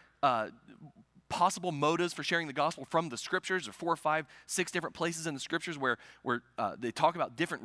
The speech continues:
reasons for sharing the good news, and they're all biblical and all wonderful, and I, and every one of them has a place in the life of the Christian.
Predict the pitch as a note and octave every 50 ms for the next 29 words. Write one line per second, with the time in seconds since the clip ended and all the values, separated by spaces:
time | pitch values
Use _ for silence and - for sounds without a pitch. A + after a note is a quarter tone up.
0 | A2+ A2 B2+ D3+ F3 F#3 E3+ F#3+ F#3+ F#3+ F3+ - - C#3 B2 - - D#3+ E3 F3
1 | E3+ E3 C#3 A#2+ C#3 D#3+ C#3 C3+ C3+ D3 D#3 E3+ F#3 G3+ - - - - - -
2 | - D#3+ D#3 C#3+ D3 D3+ D3 D#3 E3+ G3+ G3+ D#3 F#3 F#3+ G3 G3+ G3+ G3+ G3 -
3 | D3 D3+ D#3 E3+ E3 D#3 F#3 G#3+ F#3+ F3+ - G#3 G#3+ - E3 C#3+ C3+ C3 - -
4 | C#3+ C#3 C3+ - E3+ F#3+ G#3 G#3 G3+ G3 G3 F#3+ E3+ D#3+ E3 D#3 D3+ B2+ - -
5 | G3 F3 C3+ - - - D3 C#3 C3+ C3 C#3 C#3 C#3 C3+ - - C3 A#2+ B2+ -
6 | - E3 - - - D#3+ F3